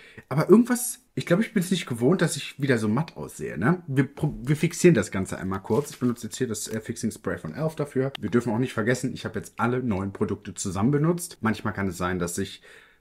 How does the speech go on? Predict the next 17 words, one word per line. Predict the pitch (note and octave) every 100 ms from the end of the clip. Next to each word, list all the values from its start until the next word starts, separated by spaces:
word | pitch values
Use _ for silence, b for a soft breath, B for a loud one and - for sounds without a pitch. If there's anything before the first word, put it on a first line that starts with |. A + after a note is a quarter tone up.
| B
das | -
Puder | - A#2 G#2+
jetzt | F#2 F2
vielleicht | - F#2+ F2+
nicht | G#2 -
unbedingt | F#2 F#2+ F#2
mit | F#2
dieser | F2 F#2
Mousse | F#2+ F#2+ G#2 -
Foundation | E2+ C2+ - -
probiert. | - - C#2+
Das | D2
wär | F2+ -
eh | A2 -
nichts, | A#2 A#2 - -
was | -
ich | G2 -